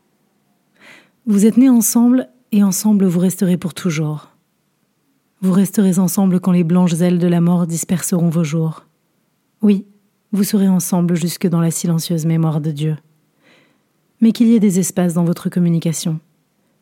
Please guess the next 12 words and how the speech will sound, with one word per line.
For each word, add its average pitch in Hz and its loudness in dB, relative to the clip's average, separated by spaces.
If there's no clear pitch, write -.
et 208 -4
que - 0
les 196 2
vents 202 2
du 185 0
ciel 190 -2
dansent 175 -2
entre 175 -4
vous. 156 -6
Aimez-vous 196 4
l'un 175 2
l'autre, 165 -4